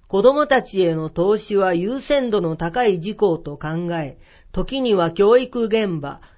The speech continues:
時には避難所となる市内小中学校の体育館、すべてにエアコンを設置し、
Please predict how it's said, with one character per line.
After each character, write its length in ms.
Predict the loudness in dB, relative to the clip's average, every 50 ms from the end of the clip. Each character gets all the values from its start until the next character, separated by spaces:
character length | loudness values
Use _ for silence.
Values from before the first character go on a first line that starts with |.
| -14 -8
時 280 | -6 -6 -4 -4 -4 -2
に 160 | 0 2 2
は 140 | 2 0 0
避 200 | -2 -2 -2 0
難 260 | 2 0 0 -2 -2
所 140 | -4 -4 -2
と 140 | -2 -2
な 160 | -2 -4 -6 -6
る 120 | -8 -12
市 200 | -12 -10 -6 -2
内 300 | 0 0 0 0 -2 -4
小 320 | -4 -2 0 0 0 -2
中 320 | -4 -8 -8 -8 -6 -2 0
学 280 | 2 2 2 0 -2
校 260 | -4 -2 0 0 -2 -2
の 140 | -6 -8
体 280 | -6 -6 -4 -4 -4 -4
育 220 | -6 -8 -10 -8
館、 260 | -8 -8 -8 -10 -12 -16 _ _ _ _ _ _
す 220 | -10 -6 -2 2
べ 140 | 4 4 4
て 140 | 4 2 2
に 180 | 2 0 -2 0
エ 160 | 2 2 2
ア 80 | 2
コ 180 | 2 2 2 4
ン 160 | 4 4 2
を 100 | 0 -2
設 240 | -2 -2 -4 -4 -4
置 180 | -8 -12 -12 -12
し、 340 | -10 -10 -10 -10 -10 -10